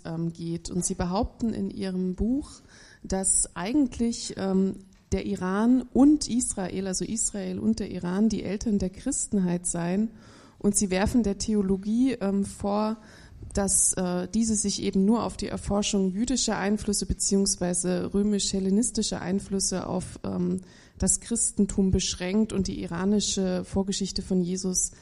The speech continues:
ausblende. Können Sie das, ähm, näher erklären für uns?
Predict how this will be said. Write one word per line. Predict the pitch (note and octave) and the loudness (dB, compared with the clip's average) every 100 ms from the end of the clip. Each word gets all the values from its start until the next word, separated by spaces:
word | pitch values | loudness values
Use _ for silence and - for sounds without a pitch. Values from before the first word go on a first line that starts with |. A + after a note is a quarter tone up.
| - - - | -20 -20 -6
ausblende. | F3 F3+ F#3 - - D3 D#3 D#3 D#3 D#3 D#3+ - - _ _ _ | 0 0 0 0 2 2 2 0 -2 -2 -4 -8 -16 _ _ _
Können | - G3+ G#3+ | 2 4 4
Sie | G#3 | 2
das, | - F#3+ G3 | 0 2 2
ähm, | - F3+ | 2 2
näher | F3+ G3 F#3+ | 2 2 0
erklären | F3+ - - F#3 F3+ F3+ | -4 -4 0 2 2 2
für | - | -2
uns? | - E3+ F3 - - | -4 -2 -2 -2 -6